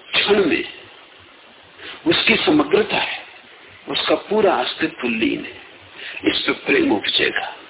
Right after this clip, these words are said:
और जिस दिन तुम शिशुवत हो जाओगे, तुम पर भी प्रेम उपजेगा। इसलिए संतों पर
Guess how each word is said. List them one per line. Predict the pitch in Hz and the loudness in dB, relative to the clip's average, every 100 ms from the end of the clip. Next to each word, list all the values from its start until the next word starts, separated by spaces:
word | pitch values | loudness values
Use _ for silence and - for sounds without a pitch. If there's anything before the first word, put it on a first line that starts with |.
| - - - - - - - - - - | -20 -20 -20 -20 -20 -20 -16 -14 -14 -10
और | 104 | -6
जिस | 104 131 | -2 0
दिन | 135 143 | 4 4
तुम | 139 165 165 | 6 4 4
शिशुवत | 151 151 - 156 156 - | 2 2 4 2 0 2
हो | 131 | 2
जाओगे, | 139 117 131 120 | 4 2 2 -4
तुम | 101 95 | -4 -4
पर | 98 - | -4 -4
भी | - | -6
प्रेम | - 58 58 | 0 0 2
उपजेगा। | - - - - - - - - - - - - - - - - - - - - - - - - - - - - - - - - - - - | -2 -2 -4 -2 -4 -8 -18 -20 -20 -20 -20 -20 -20 -20 -20 -20 -20 -20 -20 -20 -20 -20 -20 -20 -20 -20 -20 -20 -20 -20 -14 -4 -4 -2 -2
इसलिए | 151 170 165 | 0 4 4
संतों | 160 143 151 143 143 | 4 4 2 2 0
पर | 147 | -2